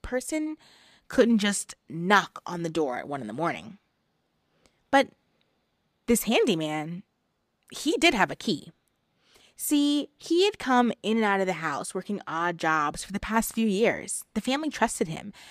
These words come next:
and by the time the jobs were done,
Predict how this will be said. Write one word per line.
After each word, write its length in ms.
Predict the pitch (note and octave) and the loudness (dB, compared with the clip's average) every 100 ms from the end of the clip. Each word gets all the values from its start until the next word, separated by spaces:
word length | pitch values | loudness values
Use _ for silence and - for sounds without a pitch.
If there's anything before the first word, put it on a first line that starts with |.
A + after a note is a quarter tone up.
| - - | -18 -2
and 160 | - C4 | 2 6
by 100 | C4+ | 8
the 100 | C4+ | 6
time 560 | - - C#4+ D4+ E4+ E4+ | 2 -2 0 2 2 2
the 80 | |
jobs 440 | F4 G3+ F3+ F#3+ - | 0 4 4 4 2
were 100 | F#3 | -2
done, 420 | D3+ C#3+ E3 A3 | -2 0 2 2